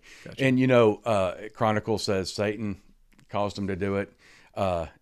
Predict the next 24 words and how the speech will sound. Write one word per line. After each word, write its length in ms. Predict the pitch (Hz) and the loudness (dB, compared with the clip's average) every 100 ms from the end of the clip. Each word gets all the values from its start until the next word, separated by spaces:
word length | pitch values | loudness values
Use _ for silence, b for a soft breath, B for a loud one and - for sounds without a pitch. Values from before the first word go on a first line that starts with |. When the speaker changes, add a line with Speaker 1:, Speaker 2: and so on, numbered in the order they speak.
| - | -10
Speaker 2:
in 160 | 101 87 | -8 -6
Second 320 | - 98 87 | -2 -2 -4
Samuel, 400 | 101 135 110 95 | -4 -2 0 -4
it 20 | 92 | -6
says 180 | 90 | -10
God 340 | 80 101 123 76 - - | -4 0 0 -2 -12 -10
caused 280 | 87 78 | -10 -8
him 80 | 87 | -12
to 60 | 80 | -10
do 160 | 82 80 | -10 -10
it. 80 | - - | -12 -12
When, 200 | 101 95 | -8 -6
you 60 | |
Speaker 1:
Mm. 20 | |
Speaker 2:
know, 60 | 90 | -6
God 260 | 87 95 87 | -4 -4 -4
doesn't 240 | 82 85 | -8 -10
cause 260 | - 131 101 | -6 -4 -4
anybody 460 | 82 85 85 85 | -6 -8 -8 -8
to 60 | 82 | -10
sin, 180 | 92 87 | -8 -8
but 100 | 87 | -6
he 80 | |
allowed 540 | 85 78 98 123 80 | -6 -4 -2 -2 -4